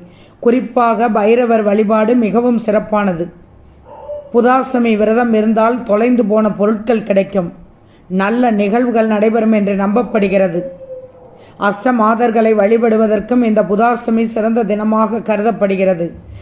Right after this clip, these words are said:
இந்த நாளில் இயன்றவரை பானகம், வெல்லம் போன்றவற்றை உண்டு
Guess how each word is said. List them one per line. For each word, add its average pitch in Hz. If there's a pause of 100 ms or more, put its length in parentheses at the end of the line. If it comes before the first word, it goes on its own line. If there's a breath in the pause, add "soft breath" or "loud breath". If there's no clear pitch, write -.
(160 loud breath)
இந்த 226
நாளில் 233 (140)
இயன்றவரை 220 (640 loud breath)
பானகம், 226 (380)
வெல்லம் 233 (100)
போன்றவற்றை 214
உண்டு 220